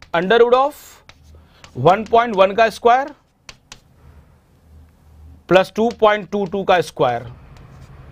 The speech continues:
सिंप्लीफाई करो, you will get the answer. It is two point four six seven। Very good यार, very good।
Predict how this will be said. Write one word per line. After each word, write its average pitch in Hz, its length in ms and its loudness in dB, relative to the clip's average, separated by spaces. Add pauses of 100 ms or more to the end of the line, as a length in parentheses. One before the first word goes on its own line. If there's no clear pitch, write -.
(760)
सिंप्लीफाई 156 600 0
करो, 220 280 -6 (920)
you 151 80 2
will 160 80 0
get 160 120 0
the 170 100 4
answer. 233 360 -4 (4000)
It 147 140 0
is 160 180 -2
two 233 240 0 (100)
point 233 500 0
four 226 540 2
six - 640 -6 (160)
seven। 143 640 -6 (2500)
Very 196 300 2
good 214 120 2
यार, 202 180 2
very 190 260 -2
good। 147 240 -6